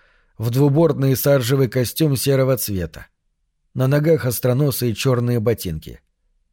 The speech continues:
Его редкие волосы были разделены на пробор и зачёсаны назад со лба, который был таким же потрескавшимся, как кожа на ботинках. Золотая серьга поблёскивала в одном ухе. Гниение, как увидел Вилли,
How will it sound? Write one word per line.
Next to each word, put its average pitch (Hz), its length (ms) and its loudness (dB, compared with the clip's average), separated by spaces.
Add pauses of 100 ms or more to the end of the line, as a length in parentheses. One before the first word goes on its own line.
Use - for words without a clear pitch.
(140)
Его 123 180 0
редкие 123 380 0
волосы 143 420 0 (360)
были 139 200 2
разделены 135 640 2
на 127 140 2
пробор 131 400 2
и 123 40 2
зачёсаны 131 600 0
назад 127 360 0
со - 180 -2
лба, 120 360 0 (300)
который 117 280 -2
был 120 200 0
таким 117 340 -2
же 110 80 -4
потрескавшимся, 131 920 -2 (280)
как 120 220 -4
кожа 120 300 -2
на 120 100 0
ботинках. 104 680 -6 (560)
Золотая 127 460 2
серьга 123 360 0
поблёскивала 117 680 0
в 113 80 2
одном 117 280 0
ухе. - 300 -8 (760)
Гниение, 135 720 2
как 120 180 -2
увидел 120 360 2
Вилли, 139 400 2